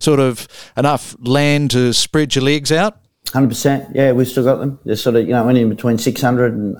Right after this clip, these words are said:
Speaker 2: eight hundred blocks, and sometimes bigger. But yeah, they come up. Not as many as we would like, of, of course. If we had more, we could sell more. But, uh, yeah, the people that are here, uh, tend to hold on to them fairly tightly. So when they come up, they're pretty, uh, hotly contested.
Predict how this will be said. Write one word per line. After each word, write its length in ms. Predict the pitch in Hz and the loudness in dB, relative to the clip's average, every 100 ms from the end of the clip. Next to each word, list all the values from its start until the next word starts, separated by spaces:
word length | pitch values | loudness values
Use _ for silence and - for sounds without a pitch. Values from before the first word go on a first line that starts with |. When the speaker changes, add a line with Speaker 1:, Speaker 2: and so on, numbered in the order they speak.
| - | -2
Speaker 2:
eight 140 | 120 | 0
hundred 320 | 127 110 90 | 0 0 -2
blocks, 420 | 101 123 123 - - | 2 0 0 -8 -14
and 80 | - | -10
sometimes 440 | - 110 113 110 - | -4 -2 -2 -2 0
bigger. 300 | 135 127 120 | 2 4 2
But 360 | 110 101 - _ | 2 -2 -6 _
yeah, 140 | 120 113 | 2 4
they 160 | 110 | 2
come 200 | 113 127 | 2 2
up. 360 | 127 127 - _ | 2 0 -8 _
Not 160 | 131 127 | 0 0
as 120 | 123 | 0
many 220 | 123 131 | 0 0
as 160 | 113 104 | 0 -2
we 380 | 98 104 147 135 | -4 0 2 4
would 160 | 110 | 2
like, 320 | 87 101 110 | 2 2 2
of, 200 | 113 98 107 - | -2 -4 -8 -10
of 160 | 98 | -6
course. 340 | - 123 123 - | -2 -2 -2 -10
If 240 | 101 - - | -10 -8 -6
we 100 | 104 | -2
had 160 | 113 | 0
more, 220 | 107 120 101 | 2 2 0
we 80 | |
could 160 | 95 101 | -2 -2
sell 200 | 131 117 | 2 2
more. 260 | 101 92 - | 2 0 -2
But, 300 | 107 - 117 | -4 -4 0
uh, 340 | 104 104 98 | 2 2 0
yeah, 160 | 120 117 | -2 0
the 120 | 101 | 0
people 280 | 131 113 104 | -2 -2 0
that 120 | 107 | 0
are 160 | 101 98 | 0 -2
here, 440 | 104 110 104 98 | 0 0 2 0
uh, 280 | 95 92 92 - | 0 0 -2 -6
tend 180 | - 110 | -4 -2
to 60 | 95 | 0
hold 180 | 107 107 | 0 2
on 140 | 113 | 0
to 60 | 95 | -2
them 100 | 92 | -2
fairly 280 | 107 98 | 0 0
tightly. 380 | 85 98 95 101 | 0 0 0 -2
So 120 | 95 | -2
when 140 | 107 110 | -2 0
they 100 | 98 | -2
come 160 | 104 | -2
up, 180 | 101 92 | -2 -2
they're 120 | 95 | -4
pretty, 440 | 95 101 95 95 95 | -4 -2 -2 0 0
uh, 200 | 92 85 | 0 -2
hotly 400 | - 110 104 95 | -4 -4 -2 -4
contested. 560 | 92 85 101 - 90 | -6 -6 -4 -4 -8